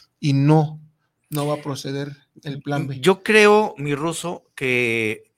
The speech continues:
Speaker 2: eh, estamos viviendo un, un, una cosa de este sin precedente, o sea, eh, lo que este señor quería,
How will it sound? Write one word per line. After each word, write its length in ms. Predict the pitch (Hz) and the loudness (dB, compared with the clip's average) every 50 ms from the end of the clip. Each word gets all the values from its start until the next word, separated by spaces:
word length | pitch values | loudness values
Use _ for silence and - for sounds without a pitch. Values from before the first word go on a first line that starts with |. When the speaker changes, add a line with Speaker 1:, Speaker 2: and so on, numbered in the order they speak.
| _ - | _ -6
Speaker 2:
eh, 340 | 123 120 117 117 110 113 110 120 | -4 -2 -2 -2 -4 -8 -8 -10
estamos 440 | 117 - - 147 135 151 175 170 | -10 -8 -6 -6 -4 -2 -2 -2
viviendo 300 | 156 147 143 143 147 156 | -2 -2 -2 -2 -4 -4
un, 360 | 165 165 160 131 117 120 131 _ _ | -6 -6 -8 -10 -12 -16 -18 _ _
un, 600 | 131 120 131 139 139 139 135 131 131 123 123 _ _ _ _ _ _ _ _ _ _ _ _ _ _ _ _ _ _ _ _ _ _ _ _ _ _ | -16 -16 -14 -14 -14 -14 -14 -16 -16 -18 -20 _ _ _ _ _ _ _ _ _ _ _ _ _ _ _ _ _ _ _ _ _ _ _ _ _ _
una 300 | - 131 151 180 185 185 | -12 -4 0 0 0 0
cosa 280 | - 160 156 151 165 175 | 0 -2 -2 0 0 -2
de 80 | 170 160 | -2 -4
este 160 | 170 - 170 | -4 -10 -10
sin 180 | - 165 143 | -10 -10 -10
precedente, 720 | 151 - 127 120 - - 120 107 113 120 113 107 - - 95 | -8 -6 -6 -6 -4 -4 -4 -2 -2 -2 -4 -4 -8 -12 -12
o 80 | 98 101 | -10 -10
sea, 360 | - - 113 101 92 95 - - - - - - - _ _ _ _ | -8 -6 -4 -4 -4 -6 -8 -14 -20 -20 -20 -20 -20 _ _ _ _
eh, 160 | 104 110 117 | -6 -6 -2
lo 220 | 120 131 131 - - | 0 -2 -2 0 0
que 720 | 135 135 135 135 131 131 131 127 127 127 127 127 131 135 | 2 4 4 4 4 4 2 2 2 2 2 0 -2 -2
este 240 | - 143 - - - | -4 -6 -6 -6 -10
señor 360 | - - 151 151 156 147 147 | -10 -8 -6 -4 -6 -6 -4
quería, 520 | - 156 151 143 143 143 139 131 123 127 | -4 -4 -2 -2 0 2 2 2 2 0